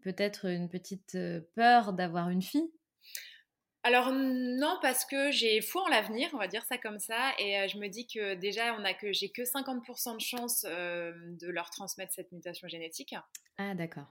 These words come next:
Speaker 2: Voilà, et en plus, bah, je me dis, d'ici à ce que mes enfants soient eux-mêmes, euh, impactés par ces suivis, par tout ça, euh, j'espère que la recherche aura avancé et, euh, que, euh, et voilà.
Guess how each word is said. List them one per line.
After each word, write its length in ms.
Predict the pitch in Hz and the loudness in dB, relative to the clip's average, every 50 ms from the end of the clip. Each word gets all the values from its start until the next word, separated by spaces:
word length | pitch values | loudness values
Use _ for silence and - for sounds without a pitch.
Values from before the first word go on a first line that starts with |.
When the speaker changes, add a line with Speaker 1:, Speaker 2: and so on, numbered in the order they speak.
| _ _ | _ _
Speaker 2:
Voilà, 260 | - 175 185 202 202 - - | -8 -4 -2 0 0 0 0
et 180 | 208 214 214 | 0 0 0
en 140 | 208 202 196 | 0 -2 -4
plus, 340 | - - 254 240 233 - - | -8 -8 -6 -4 -4 -4 -2
bah, 140 | 196 185 185 | -2 -2 -2
je 100 | 185 190 | -2 -6
me 80 | 190 | -8
dis, 160 | 185 185 214 | -8 -8 -10
d'ici 300 | 190 190 196 - - 240 | -12 -12 -12 -8 -4 -4
à 60 | 226 214 | -4 -4
ce 100 | - - | -4 -6
que 80 | 214 | -6
mes 340 | 202 190 185 180 175 175 180 | -6 -4 -2 -2 -2 -2 -4
enfants 260 | 190 185 - - 214 | -6 -8 -10 -14 -14
soient 280 | 202 - - 190 175 - | -12 -8 -4 -4 -4 -2
eux-mêmes, 400 | 196 202 202 208 214 214 214 208 | -2 -2 -2 -2 -4 -4 -4 -4
euh, 460 | 196 185 175 170 170 165 165 165 156 156 156 156 151 - | -6 -6 -6 -6 -6 -8 -10 -12 -14 -16 -18 -18 -10 -6
impactés 480 | - 190 180 - 202 202 - - 226 226 | -6 -6 -4 -4 -4 -4 -4 -4 -4 -2
par 180 | 220 196 - | -2 -4 -6
ces 140 | - - 175 | -6 -8 -6
suivis, 420 | 165 - - - 202 214 226 247 240 | -6 -6 -6 -6 -8 -8 -8 -8 -6
par 180 | 262 - - | -6 -8 -8
tout 140 | - - - | -8 -12 -10
ça, 240 | - - 240 247 247 - - - - - - - _ - | -8 -6 -6 -6 -6 -10 -16 -18 -18 -18 -20 -18 _ -10
euh, 80 | 196 190 | -6 -4
j'espère 420 | 185 190 208 202 - - 233 214 | -2 0 0 0 -2 -2 -4 -4
que 80 | - 208 | -2 -2
la 120 | 190 190 | -2 -2
recherche 400 | 190 202 190 - 208 202 - - | -2 -2 -2 -4 -4 -4 -6 -6
aura 180 | 190 175 170 165 | -4 -2 0 0
avancé 480 | 180 160 165 180 185 - 269 277 277 277 - _ - - - - _ _ - | 0 0 -2 -6 -4 -2 -2 -2 -2 -4 -10 _ -20 -20 -20 -20 _ _ -14
et, 320 | - 190 185 175 170 165 165 | -10 -8 -6 -4 -2 -2 -2
euh, 220 | 160 160 165 165 160 - | -2 -2 -4 -4 -6 -8
que, 80 | - 196 | -10 -8
euh, 800 | 185 185 175 165 160 160 160 156 156 151 151 156 156 156 156 156 | -6 -6 -6 -6 -6 -6 -6 -8 -8 -8 -8 -8 -8 -6 -6 -4
et 140 | 160 165 | -2 2
voilà. 260 | 165 190 208 233 240 | 2 2 2 2 -2